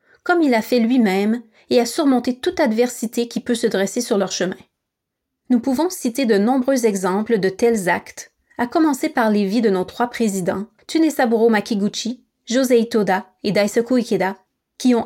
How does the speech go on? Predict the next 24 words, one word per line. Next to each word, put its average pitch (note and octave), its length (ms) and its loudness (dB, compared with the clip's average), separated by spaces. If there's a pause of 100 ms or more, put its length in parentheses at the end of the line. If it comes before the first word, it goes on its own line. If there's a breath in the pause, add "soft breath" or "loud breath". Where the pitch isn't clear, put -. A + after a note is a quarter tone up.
incarné A#3+ 400 2
l'esprit B3 500 0
authentique B3+ 640 -2
d'un G3 160 0
roi G3 200 0
lion. E3+ 260 -4 (800)
Le A3 120 0
président A3+ 540 -2
Ikeda C4 440 0
dit : « F3 260 -4 (800)
Faire A#3+ 240 -2
jaillir C4+ 440 2
le G3+ 120 2
cœur A3+ 320 2
d'un G3+ 120 2
roi G#3+ 200 2
lion F#3+ 260 0
pour G#3 280 -6
œuvrer B3 340 2
au A#3 80 2
bonheur G3 420 2
des F#3 220 0
êtres G3+ 340 -2
humains G3+ 280 0